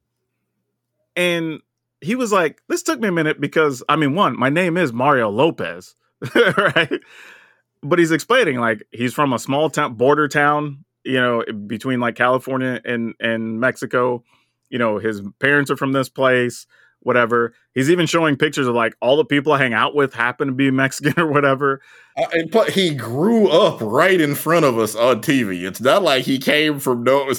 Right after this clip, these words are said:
Speaker 2: from nowhere and all of a sudden just started hosting Extra at, I don't know, what is he, thirty-five,
Speaker 1: But, but
Speaker 2: forty? I
Speaker 1: that's
Speaker 2: don't
Speaker 1: the
Speaker 2: even
Speaker 1: thing. And he even said, he says, like, "I think it's because lately y'all are seeing me use all this slang and homes and this, that, and whatever, being around my friends talking about food. But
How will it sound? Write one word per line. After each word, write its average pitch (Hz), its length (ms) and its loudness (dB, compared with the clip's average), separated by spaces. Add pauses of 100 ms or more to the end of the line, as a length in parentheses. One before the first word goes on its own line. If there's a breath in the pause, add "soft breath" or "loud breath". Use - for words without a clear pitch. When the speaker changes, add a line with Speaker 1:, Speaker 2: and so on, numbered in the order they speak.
(140)
Speaker 2:
from 117 220 -8
nowhere 127 240 6
and 123 80 6
all 127 80 6
of 120 80 0
a 120 40 -2
sudden 123 200 0
just 120 100 0
started 113 220 4
hosting 120 280 2
Extra 117 420 0
at, 101 60 0
I 101 60 4
don't 104 120 4
know, 98 80 2
what 95 100 0
is 87 60 -4
he, 87 60 -10
thirty-five, 107 580 2
Speaker 1:
But, - 40 -14
but 160 80 0
Speaker 2:
forty? 190 160 0
I 185 40 2
Speaker 1:
that's 185 160 0
Speaker 2:
don't 185 60 -6
Speaker 1:
the 151 60 0
Speaker 2:
even - 60 -12
Speaker 1:
thing. 202 240 2
And 127 100 -4
he 190 160 0
even 151 240 0
said, 190 380 0
he 104 80 -8
says, 156 200 -4
like, 139 220 -2 (340)
"I 147 120 0
think 226 240 -4
it's 165 80 -10
because 147 340 2
lately 147 320 2
y'all 135 220 2
are 131 80 2
seeing 165 340 0
me 120 300 -2 (240 soft breath)
use 139 340 2
all 135 140 4
this 123 200 0
slang 143 400 2
and 113 80 -4
homes 139 600 0
and 113 120 -2
this, 139 200 -2
that, 135 260 2
and 117 100 -8
whatever, 123 400 0
being 127 220 -2
around 123 260 -2
my 107 120 -4
friends 170 360 -6
talking 123 280 -2
about 110 240 -6
food. 160 420 -6 (800)
But 131 380 2